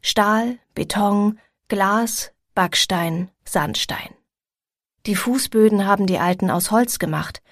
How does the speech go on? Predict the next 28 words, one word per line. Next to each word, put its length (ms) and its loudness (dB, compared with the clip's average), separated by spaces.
und 220 2
auch 120 4
die 120 -2
Möbel. 440 0
Es 140 0
ist 180 -2
erstaunlich, 720 2
wie 220 -2
oft 360 2
ich 180 -2
intakte 460 0
Stücke 340 0
finde. 480 -6
Stühle, 720 0
Tische, 580 -2
Schränke, 680 0
vergraut, 960 0
spröde, 800 0
aber 240 2
noch 220 0
ganz. 540 -2
Wir 160 4
sollen 320 6
nicht 260 -2
ins 220 -4
ungesicherte 680 2
Gebiet 400 0
gehen. 300 -8